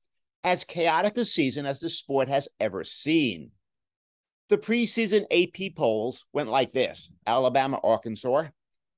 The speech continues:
Penn State, Oklahoma, Notre Dame, Michigan, Ohio State, Texas, U S C, Nebraska, and Clemson was at number eighteen.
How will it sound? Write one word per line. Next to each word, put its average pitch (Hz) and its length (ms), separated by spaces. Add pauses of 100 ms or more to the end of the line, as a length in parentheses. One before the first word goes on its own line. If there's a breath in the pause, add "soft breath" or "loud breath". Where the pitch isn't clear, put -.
Penn 143 220
State, 139 320
Oklahoma, 127 720 (400)
Notre 131 320
Dame, 160 240
Michigan, 139 580 (680)
Ohio 135 360
State, 180 360
Texas, 131 580 (160)
U 151 280
S 160 140
C, 160 120
Nebraska, 123 640 (600)
and 160 160
Clemson 160 640 (560)
was 143 160
at 123 180
number 113 260
eighteen. 113 640